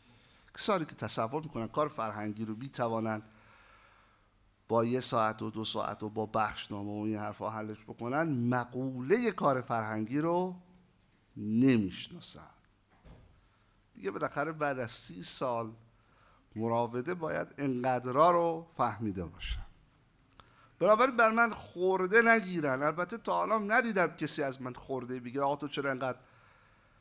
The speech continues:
مثلاً فرض کنید جامع نگاه می‌کنیم مثلاً. خب جامع نگاه کردن یک بحث چیه؟ ویژگی، امر مثبت، امر منفی نیستش که.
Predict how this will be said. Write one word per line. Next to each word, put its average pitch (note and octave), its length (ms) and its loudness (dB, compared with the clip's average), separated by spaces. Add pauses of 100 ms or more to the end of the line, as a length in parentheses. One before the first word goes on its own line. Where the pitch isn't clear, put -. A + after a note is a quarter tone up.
(920)
مثلاً A2+ 400 -2
فرض A2+ 200 -2
کنید A#2 220 -4
جامع A#2 480 2
نگاه G2+ 400 0
می‌کنیم G2+ 340 -4
مثلاً. F#2 360 -8
خب F#2+ 220 -10
جامع A#2+ 340 2
نگاه A#2 340 -2
کردن B2 500 -4
یک D#3 140 -6
بحث C#3 400 -2
چیه؟ F3 380 -6
ویژگی، C3+ 920 -6
امر E3 440 2
مثبت، D#3+ 460 -4
امر D#3 140 0
منفی B2 540 0
نیستش F#3+ 400 -10
که. F#2+ 260 -12